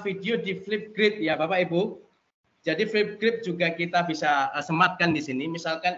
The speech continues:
ingin kita membuat sebuah, eh, evaluasi praktek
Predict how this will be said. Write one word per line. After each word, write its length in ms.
ingin 400
kita 320
membuat 560
sebuah, 560
eh, 200
evaluasi 1040
praktek 800